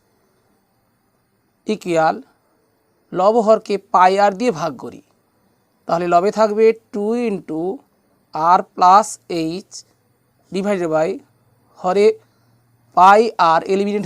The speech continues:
হলে আর এইচ থাকে equal টু into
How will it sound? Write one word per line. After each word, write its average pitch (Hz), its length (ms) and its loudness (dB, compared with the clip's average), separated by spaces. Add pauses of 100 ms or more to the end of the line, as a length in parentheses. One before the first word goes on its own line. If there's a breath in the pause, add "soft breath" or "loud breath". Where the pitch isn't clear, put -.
হলে 160 180 -2 (1800)
আর 208 160 6
এইচ 226 120 -2 (100)
থাকে 226 220 -12 (2250)
equal 160 420 -4 (1000)
টু 240 100 -4 (200)
into 165 340 -6